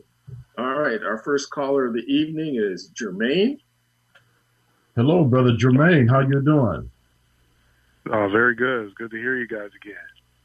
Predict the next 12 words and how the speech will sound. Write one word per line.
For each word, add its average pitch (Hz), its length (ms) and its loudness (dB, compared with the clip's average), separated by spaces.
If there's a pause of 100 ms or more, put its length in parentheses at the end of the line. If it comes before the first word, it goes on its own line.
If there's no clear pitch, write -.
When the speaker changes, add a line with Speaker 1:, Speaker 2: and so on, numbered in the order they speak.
(600)
Speaker 2:
Yes, 143 440 0
it's 104 140 0
good 120 260 2
to 113 100 2
hear 127 220 4
you 127 340 2
as 107 80 -4
well. 131 420 0
We've 110 220 -2
been 120 160 0
on 117 160 2
the 101 340 -2